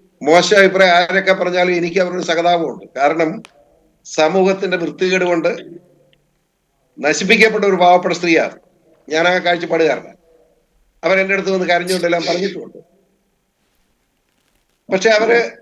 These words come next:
ഞാൻ കാണുമ്പം അവരെ, അവരെ അത്ര നല്ല നിലയല്ല ജീവിക്കുന്നത് എനിക്കറിയാം. അതുകൊണ്ട് ഞാൻ അന്ന് മിണ്ടിയില്ല. ഒരു ദിവസം ഉമ്മൻചാണ്ടിയുടെ വീട്ടിൽ ചെന്നപ്പം ക്ലിഫ് ഹൗസിൽ അവർ നിൽക്കുന്നേ കണ്ടു.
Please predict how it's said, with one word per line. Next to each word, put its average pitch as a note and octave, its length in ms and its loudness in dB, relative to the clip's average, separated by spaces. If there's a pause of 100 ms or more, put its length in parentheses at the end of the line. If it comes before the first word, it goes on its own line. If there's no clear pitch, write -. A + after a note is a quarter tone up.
(200)
ഞാൻ A3 340 0
കാണുമ്പം G3 600 -2
അവരെ, F3+ 280 2 (120)
അവരെ F3+ 220 0
അത്ര E3 280 -2
നല്ല E3 280 0
നിലയല്ല E3+ 420 -2
ജീവിക്കുന്നത് D3+ 560 -4
എനിക്കറിയാം. C3+ 400 -4
അതുകൊണ്ട് D3+ 440 0
ഞാൻ D3 220 0
അന്ന് D#3 440 -6
മിണ്ടിയില്ല. E3+ 460 -2 (800)
ഒരു G#3+ 160 2
ദിവസം G#3 200 0
ഉമ്മൻചാണ്ടിയുടെ G3+ 480 0
വീട്ടിൽ G#3+ 260 -2
ചെന്നപ്പം F3+ 380 -2 (140)
ക്ലിഫ് F3 220 0
ഹൗസിൽ F#3+ 240 -2
അവർ E3+ 140 -2
നിൽക്കുന്നേ D3 360 -6
കണ്ടു. - 260 -10